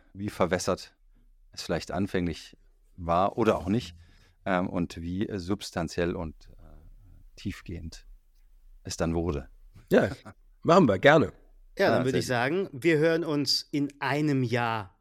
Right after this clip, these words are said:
Speaker 3: wieder und, äh, werden mal von den Erfahrungen berichten. Ihr beiden, vielen lieben Dank, dass ihr heute im Podcast mit dabei wart. Danke, danke, danke.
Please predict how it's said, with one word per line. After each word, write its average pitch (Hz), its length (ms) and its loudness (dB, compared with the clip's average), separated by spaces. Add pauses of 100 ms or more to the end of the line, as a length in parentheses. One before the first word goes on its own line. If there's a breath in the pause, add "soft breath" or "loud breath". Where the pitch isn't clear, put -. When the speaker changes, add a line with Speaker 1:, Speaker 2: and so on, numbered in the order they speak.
(140)
Speaker 3:
wieder 135 760 0 (380 soft breath)
und, 156 320 4
äh, 139 340 2
werden 143 260 4
mal 139 140 2
von 135 160 -2
den 131 120 0
Erfahrungen 135 680 2
berichten. 185 680 4 (560 loud breath)
Ihr 160 140 4
beiden, 160 480 2
vielen - 420 0
lieben 202 220 2
Dank, 147 360 2
dass - 340 -4
ihr 127 260 -4
heute 131 640 0 (320)
im 135 360 -2
Podcast - 720 -10
mit 101 160 -12
dabei 101 340 -4
wart. 87 300 -8
Danke, 135 280 -2
danke, 104 320 -6
danke. - 340 -14